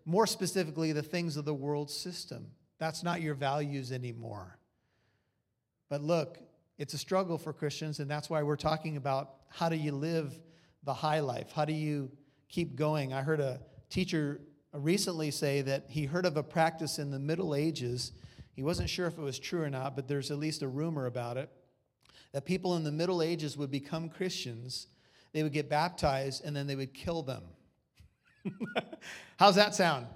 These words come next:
Anybody wanna join that church? And they said that the rumor around that practice was that once a person got saved, they were taking quite literally put to death the members of your body. <laughs>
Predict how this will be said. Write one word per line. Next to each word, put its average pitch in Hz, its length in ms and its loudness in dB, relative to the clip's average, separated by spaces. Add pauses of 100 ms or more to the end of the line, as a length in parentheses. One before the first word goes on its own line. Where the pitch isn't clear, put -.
(120)
Anybody 196 280 4
wanna 202 180 4
join 202 220 6
that 208 160 4
church? 233 520 2 (960)
And 170 100 2
they 202 100 6
said 220 280 4
that 196 220 2 (880)
the 160 100 0
rumor 202 560 4
around 151 240 2
that 147 200 -6
practice 202 520 -2
was 139 180 -4
that 147 160 -2
once 170 220 -2
a 165 60 -6
person 175 340 -4
got 147 220 -2
saved, 165 540 -4 (500)
they 165 140 4
were 175 120 4
taking 196 520 0
quite 208 360 -2
literally 165 520 2
put 185 260 -4
to 160 100 0
death 156 380 2
the 147 80 -2
members 151 460 2
of 160 120 6
your 151 140 0
body. 190 680 6
<laughs> - 40 -4